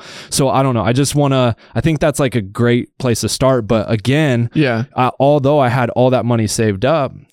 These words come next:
Speaker 1: and I bought that house, I mean, it was still very scary at twenty-five to have, like, "Yo, I've just been saving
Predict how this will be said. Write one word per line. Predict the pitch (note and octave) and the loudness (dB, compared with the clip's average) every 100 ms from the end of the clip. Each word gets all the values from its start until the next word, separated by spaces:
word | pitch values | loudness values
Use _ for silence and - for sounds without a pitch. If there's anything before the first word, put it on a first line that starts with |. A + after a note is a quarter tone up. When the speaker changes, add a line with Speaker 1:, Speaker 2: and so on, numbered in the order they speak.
| - | -4
Speaker 1:
and | A#2 | 0
I | G#2+ | 0
bought | A2 G#2+ | 0 0
that | G#2+ F2+ | -2 -2
house, | G#2+ D#3+ C#3 B2 - - | 0 0 0 0 -6 -4
I | A#2+ | 0
mean, | B2 | 2
it | B2+ | 2
was | B2+ | 0
still | - - D3 D#3+ B2 | 0 -2 0 2 0
very | G#2 B2+ C3+ B2 | 0 2 2 0
scary | - D#3 D3 A#2+ - | 0 2 4 2 0
at | G#2+ - | -4 -2
twenty-five | D3 A#2+ C#3+ D3 C3+ A2+ | -2 0 2 2 2 0
to | B2 | 0
have, | A2+ | 0
like, | A2+ G#2 - - - | 0 -2 -8 -10 0
"Yo, | B2+ | 2
I've | B2 C#3 | 2 0
just | C3+ | -2
been | A#2+ G2 | -2 -2
saving | - B2 C3 C3+ C#3 | 0 2 2 0 0